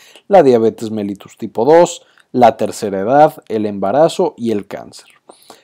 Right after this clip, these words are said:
Que en nuestro mundo actual, ¿cuáles son las que más están, ah, digamos, tomando importancia? Pues especialmente la tercera edad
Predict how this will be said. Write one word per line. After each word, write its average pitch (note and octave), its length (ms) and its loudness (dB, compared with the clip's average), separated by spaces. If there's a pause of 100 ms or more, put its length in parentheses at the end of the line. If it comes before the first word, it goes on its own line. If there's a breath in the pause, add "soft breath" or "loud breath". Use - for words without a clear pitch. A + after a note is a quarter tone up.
(120)
Que F3 280 4
en B2+ 180 -2
nuestro C#3+ 400 2
mundo B2+ 280 2
actual, E3+ 360 4
¿cuáles B2 320 2
son B2+ 220 -4
las A2 180 -4
que A2 160 -6
más C3+ 560 -2
están, A2+ 680 -6
ah, G#2 480 -2
digamos, G#2+ 560 -8 (320)
tomando C3+ 400 2
importancia? D#3 760 2
Pues A2+ 240 -6
especialmente G2+ 760 -8
la G2+ 100 -4
tercera A#2+ 380 -6
edad B2+ 320 0